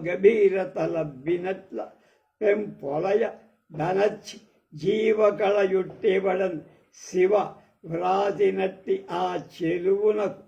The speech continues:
ఆభిముఖ్యము భజింప తలకెను తాను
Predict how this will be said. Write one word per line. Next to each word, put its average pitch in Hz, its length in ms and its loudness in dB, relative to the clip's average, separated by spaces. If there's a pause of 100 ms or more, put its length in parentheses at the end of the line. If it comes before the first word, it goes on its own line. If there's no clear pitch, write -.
(440)
ఆభిముఖ్యము 190 1080 -2 (380)
భజింప 160 760 -4 (580)
తలకెను 190 680 0 (360)
తాను 185 500 -2